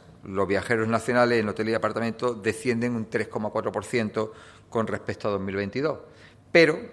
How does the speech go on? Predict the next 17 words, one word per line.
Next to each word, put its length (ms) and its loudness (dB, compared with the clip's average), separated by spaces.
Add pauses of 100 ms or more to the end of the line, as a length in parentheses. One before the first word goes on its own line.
los 100 0
viajeros 380 0
internacionales 880 -2 (100)
aumentan 520 -2
su 120 -6
llegada 640 0 (320)
a 100 -4
hoteles 380 -4
y 20 -2
apartamentos 580 -2
en 60 -2
un 200 -2
nueve 360 0
coma 240 -4
nueve 240 -2
por 180 -8
ciento 600 -4